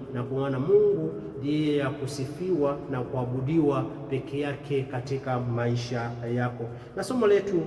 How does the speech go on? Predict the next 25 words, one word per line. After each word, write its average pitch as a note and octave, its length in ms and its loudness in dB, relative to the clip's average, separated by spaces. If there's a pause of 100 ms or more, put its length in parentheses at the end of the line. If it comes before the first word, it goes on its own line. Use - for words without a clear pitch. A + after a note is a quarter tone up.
(160)
la C#3+ 100 0
kwanza B2 600 -2 (840)
linatoka F3 360 6
katika D#3+ 320 0
kitabu C3 680 -2 (160)
cha C3+ 160 -4
pili C#3 320 -2
cha C3 140 -4
Wafalme, C3 640 0 (240)
sura C3+ 340 -2
ya A#2+ 100 2
tano, D3 460 -2 (480)
aya E3 200 2
kumi E3 280 0
na C#3+ 160 4
nne D3 420 0 (120)
hadi C3+ 260 -2
kumi B2+ 320 -2
na A#2 160 -2
saba. B2+ 480 -4 (320)
Na G3 100 -4
katika G3 360 -4
somo G3+ 400 2
hili E3+ 540 -2 (280)
tunaona D#3+ 640 2